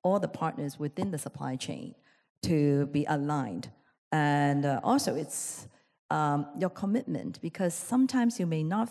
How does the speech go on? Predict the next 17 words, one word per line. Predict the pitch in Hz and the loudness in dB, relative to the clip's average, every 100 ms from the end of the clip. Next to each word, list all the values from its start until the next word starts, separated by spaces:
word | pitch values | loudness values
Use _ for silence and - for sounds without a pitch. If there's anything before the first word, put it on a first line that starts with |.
| - | -6
find | 202 196 196 190 | -6 -2 -2 -2
a | 131 - - _ _ _ _ _ | -2 -4 -8 _ _ _ _ _
supplier | - 156 - 185 180 185 180 180 - - _ _ _ _ _ _ - | -8 -6 -2 2 4 4 4 2 -2 -10 _ _ _ _ _ _ -10
who | 165 180 | -2 2
is | 156 156 - 170 | 2 0 -6 -6
willing | 160 156 208 233 | -2 0 0 0
to | 226 | -2
do | 220 214 | -2 0
this, | 233 233 | 0 -2
but | - 160 - | -4 -4 0
then | 180 175 | -2 2
they | 160 | 0
can | 156 151 | 0 -2
be | 139 | -2
very, | 131 151 151 180 | -4 -4 -2 -2
very | 175 156 156 160 160 - | -2 -2 -2 -2 -6 -8
cheap. | - 147 214 | -6 -4 -4